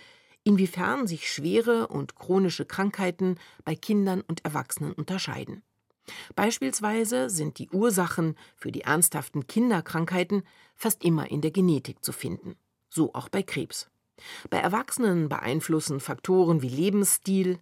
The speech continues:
Ernährung und Alter über Jahre hinweg die zellulären Prozesse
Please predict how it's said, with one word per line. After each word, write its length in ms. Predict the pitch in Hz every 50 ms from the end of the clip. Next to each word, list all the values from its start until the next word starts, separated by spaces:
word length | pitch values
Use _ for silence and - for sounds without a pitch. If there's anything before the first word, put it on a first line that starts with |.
| _ _ -
Ernährung 580 | 120 120 127 151 180 185 165 160 160 147 -
und 200 | - 117 - -
Alter 460 | - 160 180 196 190 - 196 185 185 - - - - _ _ -
über 140 | 180 180 196
Jahre 380 | 180 180 170 196 240 220 226
hinweg 520 | 208 190 175 165 151 170 208 - - - - -
die 180 | - 113 - -
zellulären 580 | - - 170 160 165 165 156 151 147 151 151 147
Prozesse 560 | - - 156 - - 214 214 - - 226